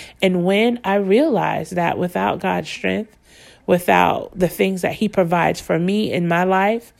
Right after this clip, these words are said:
and, and then nothing works.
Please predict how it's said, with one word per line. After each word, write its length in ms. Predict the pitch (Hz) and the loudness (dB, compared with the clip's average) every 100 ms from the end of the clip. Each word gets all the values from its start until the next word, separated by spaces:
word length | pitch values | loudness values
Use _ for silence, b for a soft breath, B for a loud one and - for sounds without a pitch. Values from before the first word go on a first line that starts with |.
| B B B B | B B B B
and, 340 | - 156 160 - - - | -4 -2 -4 -8 -16 -4
and 420 | 170 175 170 170 - _ - | -2 -2 -4 -8 -18 _ -6
then 460 | 175 196 185 180 - _ _ _ _ _ _ - | 0 2 2 -2 -8 _ _ _ _ _ _ -4
nothing 560 | 190 196 202 214 214 196 | 2 4 4 2 0 4
works. 580 | 185 - - - - | 4 2 -4 -12 -12